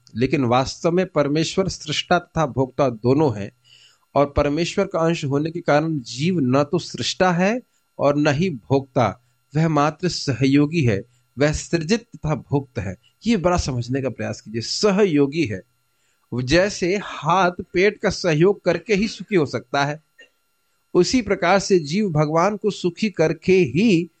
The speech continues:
सुखी हो सकता है। तब कहेंगे, "भगवान दुखी हैं क्या?" भगवान दुखी नहीं है, लेकिन जीव भगवान को सुखी करके ही सुखी ले, सु-, सुखी हो सकता है।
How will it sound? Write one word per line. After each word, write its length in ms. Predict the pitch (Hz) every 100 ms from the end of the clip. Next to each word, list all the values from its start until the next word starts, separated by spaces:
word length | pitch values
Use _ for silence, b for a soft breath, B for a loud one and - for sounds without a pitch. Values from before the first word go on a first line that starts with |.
| _
सुखी 260 | - 165 165
हो 80 |
सकता 340 | 107 107 - 107
है। 60 | -
तब 60 | 175
कहेंगे, 220 | 180 180
"भगवान 340 | 156 156 165
दुखी 340 | 147 143 214 190
हैं 120 | 117
क्या?" 160 | 117 160 _ _ _ _ _ _ _ _ -
भगवान 420 | 131 170 180 247
दुखी 260 | 226 240 240
नहीं 220 | 233 226
है, 180 | 113 98 _ _ _ _ _ _ -
लेकिन 480 | 139 180 180 220 185
जीव 300 | 147 262 285
भगवान 480 | 220 220 233 269
को 200 | 254 277
सुखी 280 | 269 247 254
करके 280 | 233 226 -
ही 80 | 226
सुखी 260 | 226 202
ले, 100 | 175
सु-, 560 | 143 - _ _ - 151
सुखी 220 | 131 151
हो 100 | 147
सकता 340 | 117 110 -
है। 80 | 92